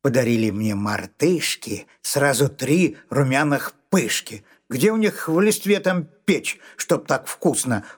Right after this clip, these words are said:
пышки печь? Вот, пожалуй, у лисицы трудно чем-то поживиться. Ах, заходил, считай, к ней зря. Съел два черствых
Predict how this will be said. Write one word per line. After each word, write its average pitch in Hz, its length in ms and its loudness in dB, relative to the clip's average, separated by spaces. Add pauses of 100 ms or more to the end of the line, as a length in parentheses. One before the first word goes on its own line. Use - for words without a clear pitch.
(120)
пышки - 580 -2
печь? - 540 -8 (400)
Вот, 160 200 2
пожалуй, 156 400 2
у 156 260 0
лисицы 151 800 0 (180)
трудно 165 460 -2
чем-то - 420 -4
поживиться. 117 840 -2 (460)
Ах, 214 360 0
заходил, 160 540 0
считай, 160 480 0
к 156 80 -14
ней 151 240 2
зря. 131 640 0 (200)
Съел 156 480 0 (200)
два 165 480 2
черствых 156 680 0